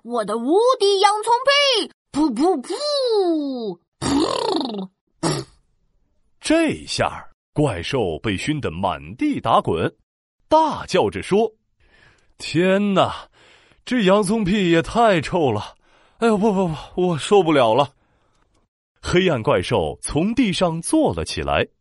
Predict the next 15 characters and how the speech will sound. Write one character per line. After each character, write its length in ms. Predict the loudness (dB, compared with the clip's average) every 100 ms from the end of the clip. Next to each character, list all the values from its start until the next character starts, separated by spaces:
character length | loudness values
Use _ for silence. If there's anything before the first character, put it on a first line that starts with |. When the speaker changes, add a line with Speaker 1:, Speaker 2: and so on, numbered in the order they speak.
| _ _ _ -4
Speaker 2:
他 180 | 2 2
摘 260 | 2 0
掉 200 | 2 0
了 240 | 0 -2 -4
怪 280 | -2 0 0
兽 200 | -4 -4
头 240 | -4 -4 -4
套， 300 | -2 -4 -4 _ _ _ _ -6
使 460 | -4 -2 -2 -2
劲 180 | 0 0
儿 180 | 2 -2
地 300 | -4 -10 -12 -6
扇 460 | -2 2 2 0
着 180 | -2 -4
风。 340 | 0 0 0